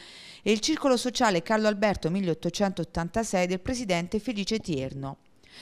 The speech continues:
Presente all'incontro sul tema Arte, Genio e Follia anche il direttore della Banca Montepruno Michele Albanese e il vicepresidente dell'Istituto di Credito Antonio Ciniello.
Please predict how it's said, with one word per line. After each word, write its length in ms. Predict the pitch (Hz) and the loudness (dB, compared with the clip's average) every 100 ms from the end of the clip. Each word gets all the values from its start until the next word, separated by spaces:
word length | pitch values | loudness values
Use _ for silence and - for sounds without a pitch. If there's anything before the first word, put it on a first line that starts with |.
| - | -6
Presente 420 | - 320 277 233 | 0 4 4 4
all'incontro 600 | 214 175 180 - 202 185 | 2 2 -2 0 0 0
sul 280 | 156 160 151 | -4 -4 -4
tema 400 | - 202 185 165 | 0 2 2 0
Arte, 480 | - 208 196 - 151 | 4 4 4 2 -4
Genio 320 | 143 185 180 | 2 2 4
e 40 | 160 | 0
Follia 560 | - 143 143 175 180 185 - - - - | 0 -2 0 0 0 -2 -16 -20 -6 4
anche 240 | 277 277 | 4 4
il 60 | 254 | 0
direttore 520 | 208 202 196 277 233 | 2 0 0 2 2
della 220 | 165 151 | 4 2
Banca 320 | 156 180 180 | 4 4 4
Montepruno 500 | 180 185 208 196 285 | -2 0 -2 -2 0
Michele 360 | 269 196 175 165 | 0 0 0 0
Albanese 680 | 165 170 170 160 160 165 147 - 233 - | 0 0 0 -2 -4 -4 -6 -10 -14 -2
e 80 | |
il 100 | 160 | 0
vicepresidente 1000 | 165 226 190 170 247 - 247 233 240 247 | 2 2 2 2 2 2 2 4 4 2
dell'Istituto 680 | 185 147 180 - 190 190 156 | 0 0 -2 -4 -4 -2 0
di 120 | 160 | 0
Credito 440 | 208 185 180 208 247 | 0 2 2 4 2
Antonio 440 | 254 226 214 226 | 4 6 6 6
Ciniello. 720 | 220 269 214 147 135 139 139 | 2 2 4 4 4 2 2